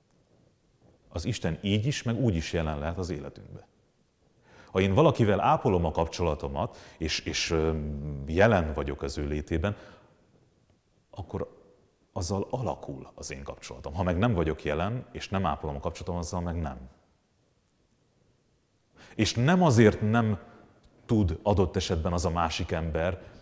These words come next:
másik személy, akár az Isten,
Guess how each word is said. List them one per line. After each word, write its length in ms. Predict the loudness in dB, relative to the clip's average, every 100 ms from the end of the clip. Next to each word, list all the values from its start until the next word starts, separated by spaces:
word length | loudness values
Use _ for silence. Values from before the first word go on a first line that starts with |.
| -18 -6
másik 440 | -4 -2 -4 -6
személy, 720 | -4 -2 -2 0 0 -2 -6 -16 -20 _
akár 300 | -8 -4 -2
az 160 | -4 -6
Isten, 440 | -6 -4 -4